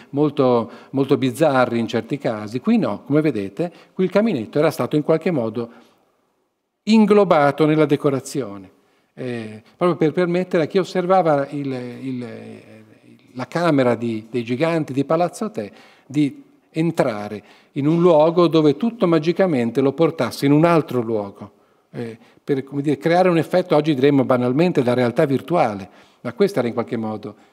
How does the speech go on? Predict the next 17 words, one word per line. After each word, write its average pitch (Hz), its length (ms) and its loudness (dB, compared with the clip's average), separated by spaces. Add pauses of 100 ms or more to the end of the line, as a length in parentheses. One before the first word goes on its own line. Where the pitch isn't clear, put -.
(440)
illusionismo 165 920 2
globale, 131 640 2 (280)
avrebbe 120 300 -6
detto 113 280 -6
probabilmente 107 580 -10 (360)
Giulio 135 260 0
Romano, 110 380 0
se 113 100 -12
avesse 113 240 -4
potuto 120 300 -2
usare 117 280 0
le 110 120 -4
parole 113 420 -10 (240)
che - 100 -10
usiamo 123 300 0
noi 113 220 -4
oggi. 95 340 -16